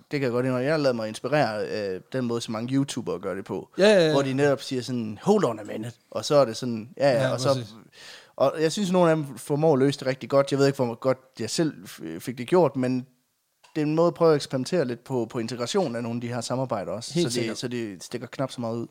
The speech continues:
Speaker 2: Og det vil vi jo også sygt gerne. Men det vigtigste, det er jo sådan set, vi vil bare gerne sørge for, at, at, at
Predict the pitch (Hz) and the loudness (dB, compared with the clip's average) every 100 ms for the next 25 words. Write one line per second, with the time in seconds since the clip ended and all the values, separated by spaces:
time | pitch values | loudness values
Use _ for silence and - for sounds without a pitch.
0 | - 131 139 135 120 113 101 - 104 - | -10 -2 0 0 -4 -6 -6 -8 -10 -16
1 | 110 _ _ _ _ _ 139 131 139 147 | -18 _ _ _ _ _ -4 0 2 2
2 | 123 143 131 131 123 127 139 120 131 131 | -2 0 2 2 0 -4 -6 -4 -4 0
3 | 135 139 139 127 151 143 139 120 135 120 | 2 2 0 0 0 2 0 0 -8 -8
4 | 135 131 | -6 -6